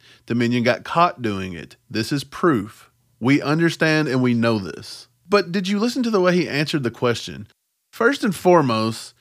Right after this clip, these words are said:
Krebs comes at us with one of the first things that anybody will see when you're trying to determine if someone's lying to you. He stalled. If you go back and listen to how he starts every answer, he starts with stalling. He starts with, with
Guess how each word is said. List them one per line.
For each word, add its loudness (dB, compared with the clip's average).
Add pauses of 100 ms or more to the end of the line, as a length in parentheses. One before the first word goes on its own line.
(380)
Krebs 2
comes -2
at 6
us -2
with -2
one -2
of -2
the 2
first -2
things -2 (340)
that 4
anybody 4
will 0
see 0
when 0
you're 0
trying 0
to -2
determine -2
if -6
someone's -2
lying -2
to -8
you. -8 (380)
He -2
stalled. 2 (380)
If -2
you -4
go 2
back -2
and -2
listen 0
to 0
how 2
he -2
starts 0
every -2
answer, -2 (160)
he 2
starts 4
with -4
stalling. 2
He -2
starts 0
with, -2 (280)
with 0